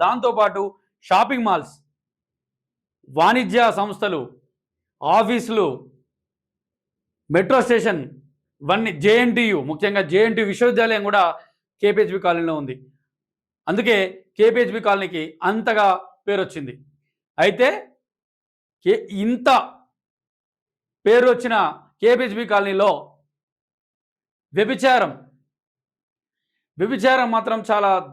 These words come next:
దారుణంగా కొనసాగుతుంది. అది ఎక్కడో గల్లీలోనో, ఆ, చాటుగానో కాదు, డైరెక్ట్గా మెయిన్ రోడ్లోనే, మెయిన్ రోడ్లోనే బహిరంగంగానే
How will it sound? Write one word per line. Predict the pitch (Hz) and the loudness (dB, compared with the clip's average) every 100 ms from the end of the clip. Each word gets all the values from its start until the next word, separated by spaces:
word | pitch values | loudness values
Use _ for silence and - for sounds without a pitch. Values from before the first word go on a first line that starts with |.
| - | -2
దారుణంగా | 180 208 226 226 220 214 196 170 - _ _ _ _ _ _ _ _ _ _ _ _ - | 2 4 2 -2 -2 2 2 -2 -10 _ _ _ _ _ _ _ _ _ _ _ _ -6
కొనసాగుతుంది. | 202 214 220 208 | -2 0 0 0
అది | 196 226 262 233 233 - _ | 0 2 0 0 -8 -20 _
ఎక్కడో | 175 - 262 269 | -4 0 4 4
గల్లీలోనో, | 220 233 254 262 254 262 247 220 - _ _ _ _ _ _ _ _ | 2 -2 0 2 2 0 -2 -4 -12 _ _ _ _ _ _ _ _
ఆ, | 180 190 190 | 0 0 4
చాటుగానో | 233 254 247 247 | 2 2 0 0
కాదు, | 226 220 269 - - _ _ _ | 0 0 0 -2 -6 _ _ _
డైరెక్ట్గా | 156 220 254 247 233 | 0 2 2 0 -2
మెయిన్ | 196 160 170 220 269 277 | -2 -4 -2 0 0 2
రోడ్లోనే, | 262 262 208 226 196 190 147 127 _ _ _ _ _ _ _ - | 2 2 0 -2 -2 -4 -6 -12 _ _ _ _ _ _ _ -12
మెయిన్ | 143 170 226 254 226 | -4 0 0 0 2
రోడ్లోనే | 247 214 233 233 330 415 _ _ _ _ _ _ _ | 2 2 0 0 -4 -8 _ _ _ _ _ _ _
బహిరంగంగానే | 131 175 226 285 277 277 254 233 226 202 202 | -4 0 2 2 2 0 0 -2 -2 -6 -10